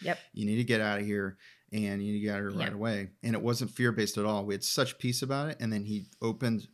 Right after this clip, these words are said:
Speaker 2: we took action
Speaker 1: We have
Speaker 2: before we
Speaker 1: yeah.
Speaker 2: had clarity on, like, where we're gonna live or how
Speaker 1: Yep.
Speaker 2: that's gonna work out.
Speaker 1: We prepped our community. We prepped
Speaker 2: And
Speaker 1: our
Speaker 2: we,
Speaker 1: family.
Speaker 2: we did a two-week trip knowing
Speaker 1: Mm-hmm.
Speaker 2: to, after telling everybody we're gonna move and we don't know where we're gonna move.
Speaker 1: Yep.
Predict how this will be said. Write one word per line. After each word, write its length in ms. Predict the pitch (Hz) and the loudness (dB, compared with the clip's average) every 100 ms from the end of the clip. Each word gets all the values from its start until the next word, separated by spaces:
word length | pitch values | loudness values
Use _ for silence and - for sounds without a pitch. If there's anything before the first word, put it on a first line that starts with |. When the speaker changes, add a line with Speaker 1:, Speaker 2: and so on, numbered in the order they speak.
| - | -2
Speaker 2:
we 160 | 117 | 0
took 240 | 127 147 - | 2 0 0
action 420 | 110 117 - 165 156 | 0 0 2 0 2
Speaker 1:
We 100 | 131 | 2
have 80 | 170 | 4
Speaker 2:
before 200 | 123 117 | 4 4
we 120 | 120 | 2
Speaker 1:
yeah. 60 | 113 | 2
Speaker 2:
had 260 | 113 110 - _ _ - | 2 0 -6 _ _ -18
clarity 440 | - 120 120 117 | 0 4 4 4
on, 140 | 110 104 | 0 -2
like, 180 | 101 | -4
where 180 | 98 92 | -4 -4
we're 100 | 95 | -4
gonna 200 | 98 92 | -4 -4
live 420 | 107 156 151 143 | 2 6 6 4
or 260 | 113 104 98 - - | 0 -4 -4 -10 -6
how 120 | 165 | 0
Speaker 1:
Yep. 80 | 117 | 4
Speaker 2:
that's 140 | 113 | 4
gonna 160 | - 107 | 4 -2
work 220 | 95 95 | -2 -2
out. 280 | 113 117 139 | 2 2 2
Speaker 1:
We 60 | 160 | 0
prepped 380 | - 170 165 - | 2 2 2 -2
our 120 | 151 | -4
community. 720 | - 165 220 220 220 214 208 | -2 2 4 4 2 2 2
We 340 | 185 156 139 131 | 0 -2 -2 -4
prepped 120 | - 123 | 0 4
Speaker 2:
And 80 | 117 | 6
Speaker 1:
our 60 | |
Speaker 2:
we, 120 | 117 117 | 6 6
Speaker 1:
family. 280 | 190 123 | 6 6
Speaker 2:
we 60 | 120 | 6
did 100 | 117 | 6
a 80 | 113 | 4
two-week 380 | - 123 120 117 | 4 4 2 0
trip 340 | - 123 131 | 2 2 2
knowing 480 | 110 113 117 123 117 | 2 2 4 4 2
Speaker 1:
Mm-hmm. 160 | - 120 | -2 -2
Speaker 2:
to, 60 | 113 | 0
after 260 | 113 - | 2 0
telling 320 | 107 120 113 | 0 2 2
everybody 320 | 107 120 123 131 | 2 4 4 4
we're 80 | 131 | 4
gonna 140 | 143 | 2
move 280 | 131 120 143 | 2 2 0
and 80 | 107 | -2
we 80 | |
don't 160 | 104 107 | 0 0
know 140 | 107 | 0
where 340 | 107 101 110 139 | -2 0 2 4
we're 100 | 110 | 2
gonna 100 | 101 | 0
move. 280 | 98 101 127 - | -2 -4 -6 -8
Speaker 1:
Yep. 200 | - 185 | -8 -8